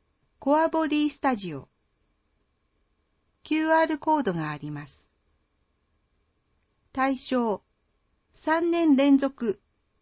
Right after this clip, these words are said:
当該年度を含む。で、次のいずれかを受診した人。一、町の特定長寿健診と町のがん健診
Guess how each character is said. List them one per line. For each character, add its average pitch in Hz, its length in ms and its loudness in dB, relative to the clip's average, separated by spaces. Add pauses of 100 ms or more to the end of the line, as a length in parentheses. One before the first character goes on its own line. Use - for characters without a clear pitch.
(220)
当 294 220 -2
該 294 260 2
年 277 240 6
度 165 160 -4
を 156 60 -12
含 185 360 -6
む。 139 140 -6 (800)
で、 214 240 -2 (480)
次 320 340 4
の 269 220 2
い 208 120 -4
ず 294 120 -2
れ 330 160 -2
か 277 160 0
を 196 60 2
受 185 180 -6
診 220 320 0
し - 140 -12
た 202 100 -2
人。 - 400 -12 (1300)
一、 208 520 -6 (640)
町 240 340 -2
の 311 220 4
特 - 340 -6
定 320 300 -2
長 320 260 -2
寿 311 160 -6
健 330 260 -2
診 196 260 0
と - 280 -8 (480)
町 240 320 -2
の 339 160 2
が 277 160 2
ん 311 80 4
健 320 260 2
診 170 380 -4